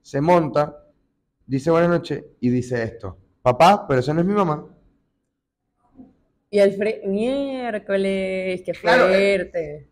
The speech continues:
Speaker 1: como que el viejo, o sea, eh, el viejo no sabía que la hija se iba a presentar y ella no,
Speaker 2: Y ella no
Speaker 1: claro,
Speaker 2: sabía.
Speaker 1: y después
Speaker 2: Ok.
Speaker 1: hablando, ojo,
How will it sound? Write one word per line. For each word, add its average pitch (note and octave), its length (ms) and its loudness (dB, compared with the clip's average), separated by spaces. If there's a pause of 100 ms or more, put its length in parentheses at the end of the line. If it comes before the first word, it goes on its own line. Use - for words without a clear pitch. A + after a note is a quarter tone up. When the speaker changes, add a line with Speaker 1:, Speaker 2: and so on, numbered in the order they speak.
Speaker 1:
como G3+ 280 4
que A3 80 4
el G#3 100 4
viejo, B3+ 360 8
o - 40 -6
sea, C#3 220 2 (320)
eh, F3 160 2 (120)
el G3+ 100 4
viejo B3+ 180 8
no C#4 100 8
sabía C4+ 320 8
que B3 140 6
la F#3+ 200 8
hija G#3+ 220 8
se A#3 120 4
iba B3 80 8
a - 60 2
presentar A3+ 680 6
y G3+ 260 4
ella F3+ 160 4
no, G#3+ 160 4
Speaker 2:
Y A3+ 80 4
ella A3+ 340 2
no G3 60 -10
Speaker 1:
claro, B3+ 200 8
Speaker 2:
sabía. G#3 180 6
Speaker 1:
y - 20 6
después A3+ 280 4
Speaker 2:
Ok. - 20 8
Speaker 1:
hablando, B3 340 6
ojo, F#3 500 4